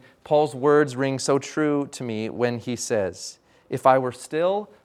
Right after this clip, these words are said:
please, trying to please man, I would no longer be a servant of Christ." And in those moments, as I'm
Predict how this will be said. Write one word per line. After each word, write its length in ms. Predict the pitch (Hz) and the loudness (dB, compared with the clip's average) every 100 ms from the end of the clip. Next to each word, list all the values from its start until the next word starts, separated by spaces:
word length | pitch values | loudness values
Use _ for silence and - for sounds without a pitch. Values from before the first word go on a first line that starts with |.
| _ | _
please, 320 | - 147 156 | -8 -6 -6
trying 400 | - 147 143 156 | 0 2 2 0
to 100 | 147 | -6
please 380 | 123 151 147 123 | -8 -6 -6 -4
man, 480 | 127 113 92 101 123 _ _ _ _ _ | -2 0 0 -4 -8 _ _ _ _ _
I 80 | 120 | -2
would 160 | 113 113 | -2 0
no 200 | 131 147 | 0 2
longer 540 | 135 120 113 101 98 _ - | 2 0 -2 -6 -8 _ -10
be 100 | 107 | -10
a 60 | |
servant 560 | - - 110 98 95 _ _ _ _ 104 | -8 -8 -8 -10 -14 _ _ _ _ -18
of 160 | 98 | -18
Christ." 560 | - - 117 _ _ _ _ _ _ _ _ _ _ _ _ _ _ _ | -20 -20 -20 _ _ _ _ _ _ _ _ _ _ _ _ _ _ _
And 80 | 131 | -8
in 100 | 135 | -6
those 200 | 131 113 | -6 -6
moments, 560 | 120 127 147 139 117 | -2 0 2 0 -2
as 160 | 120 113 | -2 0
I'm 180 | 113 | -2